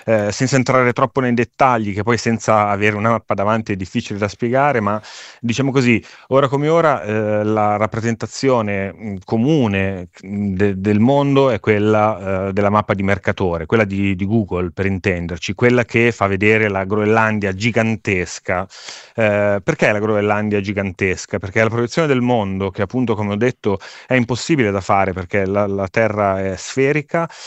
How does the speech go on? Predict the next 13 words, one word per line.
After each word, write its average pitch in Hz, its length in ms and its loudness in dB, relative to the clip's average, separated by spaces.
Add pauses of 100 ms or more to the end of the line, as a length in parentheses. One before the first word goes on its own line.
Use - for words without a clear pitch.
(200)
ehm, 110 840 0
è 151 140 2
una 147 140 0
proiezione 139 420 2
cilindrica. 95 760 0
Proiezione 143 380 -2
cilindrica 160 440 0
vuol 101 160 0
dire 110 380 0
che - 140 0
io 120 400 2
come, 113 260 -2
mm, 107 280 -6